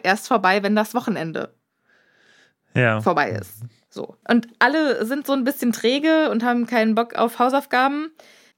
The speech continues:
Speaker 1: Aber Harry, der hat Panik. Der hat Unruhe in den Knochen,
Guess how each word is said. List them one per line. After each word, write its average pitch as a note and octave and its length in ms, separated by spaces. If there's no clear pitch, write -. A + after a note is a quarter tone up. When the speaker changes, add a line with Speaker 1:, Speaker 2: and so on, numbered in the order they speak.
Speaker 1:
Aber A#3 500
Harry, C4 640
der C#4 380
hat A#3 200
Panik. - 520
Der A#3 140
hat C4 160
Unruhe F#3 380
in E3+ 80
den E3+ 160
Knochen, A3 420